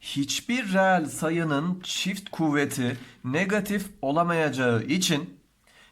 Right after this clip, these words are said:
negatif bir sayının çift kuvvetten kökü reel sayı değildir. Size köklü ifadeler verip bu köklü ifadelerin hangileri reeldir ya da değildir tarzında sorabilirler.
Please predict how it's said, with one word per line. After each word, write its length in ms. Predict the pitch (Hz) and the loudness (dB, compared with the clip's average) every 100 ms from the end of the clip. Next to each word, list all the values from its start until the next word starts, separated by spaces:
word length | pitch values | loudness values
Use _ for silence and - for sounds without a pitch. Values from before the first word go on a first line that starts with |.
| 123 | -2
negatif 640 | 143 196 214 214 214 - | 0 2 0 -2 -6 -2
bir 180 | 214 208 | -2 0
sayının 800 | 190 - - 165 160 151 165 170 | -4 -6 0 2 2 2 0 -2
çift 380 | - 208 190 | -4 -4 -4
kuvvetten 800 | - - 160 156 151 151 135 123 | -6 -4 0 2 0 0 0 0
kökü 460 | 120 196 196 196 147 | -2 -2 0 0 4
reel 340 | 151 170 185 | 4 6 4
sayı 560 | 185 170 160 180 185 131 | 2 2 4 2 0 2
değildir. 420 | 151 127 107 104 - - - | 2 2 -2 -6 -14 -20 -16
Size 520 | - 233 233 175 165 - - - - | -8 -4 2 4 2 -4 -20 -18 -4
köklü 360 | 170 196 220 | -2 -2 -2
ifadeler 800 | 220 208 190 185 175 160 139 117 | -4 2 4 4 4 4 4 2
verip 360 | 180 185 185 185 | 2 2 0 -6
bu 100 | 185 | -2
köklü 320 | 180 180 208 | 0 0 -2
ifadelerin 680 | 190 185 170 165 165 160 147 | -2 2 2 2 -2 -2 -2
hangileri 640 | 123 185 214 196 165 156 | 0 0 2 0 0 0
reeldir 480 | 143 170 190 156 143 | 2 4 4 0 -2
ya 180 | 143 165 | -2 -2
da 120 | 160 | 0
değildir 420 | 185 190 143 135 | -2 -2 -2 -2
tarzında 420 | 170 185 175 147 | 2 0 0 -2
sorabilirler. 800 | 147 165 202 175 156 143 107 - | -2 -2 0 0 2 0 -2 -6